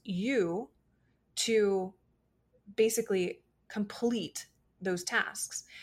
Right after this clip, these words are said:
That means you have to charge at least a hundred and fifty dollars. That's what I said, right? A hundred and fifty. A hundred and fifty dollars in your project in order to cover that cost.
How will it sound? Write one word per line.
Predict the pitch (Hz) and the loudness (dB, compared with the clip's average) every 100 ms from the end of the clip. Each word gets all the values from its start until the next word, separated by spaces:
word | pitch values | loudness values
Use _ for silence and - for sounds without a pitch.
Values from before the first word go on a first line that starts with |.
| - | 0
That | 220 220 | 2 4
means | 233 226 208 | 2 0 0
you | 208 | -4
have | - - 233 233 | -2 -2 -2 -2
to | 254 | -6
charge | - 226 208 | 0 0 0
at | - | -2
least | 196 202 226 - - | -2 -2 -4 -6 -6
a | |
hundred | 185 - 220 220 208 202 | -8 -6 -2 0 0 0
and | 196 185 | -4 -4
fifty | 220 214 196 | -6 -6 -4
dollars. | 185 226 269 185 175 233 - - | 0 2 2 2 0 -2 -6 -8
That's | 190 | -6
what | 180 | -2
I | 165 | -2
said, | - 151 | -2 -4
right? | 165 180 208 | -6 -8 -10
A | 175 | -8
hundred | 180 180 | -8 -6
and | 180 | -8
fifty. | 175 220 - _ - - - - | -10 -12 -18 _ -20 -20 -12 -2
A | |
hundred | 233 269 240 | 0 2 2
and | 233 | 2
fifty | 226 196 | 2 2
dollars | 220 220 190 | 2 2 -2
in | - 202 | -2 -2
your | 175 | -2
project | - 285 370 277 180 180 - - _ _ _ _ _ _ _ _ _ _ _ _ _ _ _ _ _ _ _ - | -2 2 2 2 2 2 -4 -16 _ _ _ _ _ _ _ _ _ _ _ _ _ _ _ _ _ _ _ 4
in | 233 | 8
order | 220 208 196 | 8 6 2
to | 196 | -2
cover | - 190 175 | -2 -2 -2
that | 156 - | -6 -6
cost. | 170 - - - - | -8 -6 -8 -10 -12